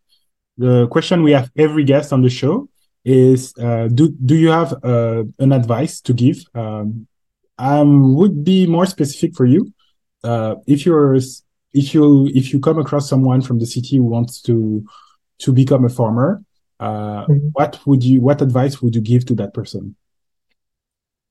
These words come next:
Speaker 2: So I would say just start growing something, right? 'Cause that's how every farmer really starts, is learning how to grow at least one plant. And, um, actually,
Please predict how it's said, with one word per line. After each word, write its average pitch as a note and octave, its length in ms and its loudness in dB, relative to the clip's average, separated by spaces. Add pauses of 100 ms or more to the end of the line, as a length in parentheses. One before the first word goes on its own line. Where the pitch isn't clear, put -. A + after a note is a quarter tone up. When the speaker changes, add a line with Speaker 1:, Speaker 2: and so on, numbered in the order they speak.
Speaker 2:
So B3 180 4
I A3 200 4
would C#4+ 240 2
say G3+ 260 4
just E3+ 440 2
start E3+ 420 0
growing D3+ 420 0
something, - 460 -12
right? C#3 260 0
'Cause D3+ 160 2
that's D3+ 240 2
how D#3+ 280 2
every E3 340 0
farmer C3+ 360 -4
really C#3 280 0
starts, C3 360 -6
is C#3 220 0
learning C#3 300 2
how C3+ 160 0
to C3+ 100 2
grow C3 500 0 (960)
at - 120 -6
least C#3+ 240 0
one C#3 200 2
plant. C3 380 0 (120)
And, C3+ 520 2
um, C3+ 360 0
actually, C#3+ 460 2